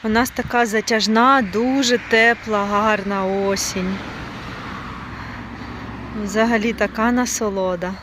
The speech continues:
От сьогодні похмурий день, але дуже тепло.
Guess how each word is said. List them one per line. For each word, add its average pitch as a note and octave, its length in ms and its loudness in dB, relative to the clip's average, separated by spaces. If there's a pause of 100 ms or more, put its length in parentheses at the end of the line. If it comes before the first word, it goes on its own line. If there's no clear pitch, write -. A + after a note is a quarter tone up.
(680)
От B3 160 -4
сьогодні G#3+ 440 0
похмурий G#3+ 600 0
день, A3 380 -2 (100)
але G3 280 -2
дуже G3+ 300 -6
тепло. F#3 540 -10